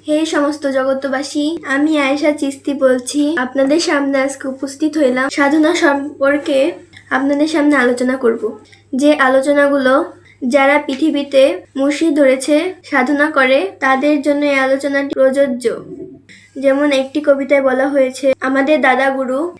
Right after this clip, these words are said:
জালালউদ্দিন খাঁ বলেছেন, 'মানুষ থিয়া খোদা বুঝো, এই মন্ত্রণা কে দিয়াছে? মানুষ ভজো, কোরআন খোঁজো, পাতায় পাতায় সাক্ষী আছে। খোদায় নেহি সায়া কেয়া, খোদায় নেহি সায়া কেয়া,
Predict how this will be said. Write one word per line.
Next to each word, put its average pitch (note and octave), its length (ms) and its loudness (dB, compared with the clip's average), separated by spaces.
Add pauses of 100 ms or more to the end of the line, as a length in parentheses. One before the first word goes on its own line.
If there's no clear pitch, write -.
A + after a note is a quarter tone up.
(100)
জালালউদ্দিন C#4 680 2
খাঁ D4 200 0
বলেছেন, C4 560 -2
'মানুষ C#4 760 -6
থিয়া D#4 220 0
খোদা D4 320 0
বুঝো, C4 480 -2 (320)
এই C#4 200 2
মন্ত্রণা C4+ 600 0
কে B3+ 200 -4
দিয়াছে? A3+ 680 -6 (520)
মানুষ C4+ 420 2
ভজো, C#4+ 500 2 (160)
কোরআন D4 360 4
খোঁজো, B3 420 -2 (400)
পাতায় C4+ 360 0
পাতায় B3+ 340 -2
সাক্ষী B3 440 -8
আছে। - 360 -12 (140)
খোদায় C#4+ 400 2
নেহি D4 320 0
সায়া B3+ 300 0
কেয়া, C4 480 -2 (260)
খোদায় D4+ 420 2
নেহি D4+ 340 -2
সায়া C4 280 0
কেয়া, C4 460 -2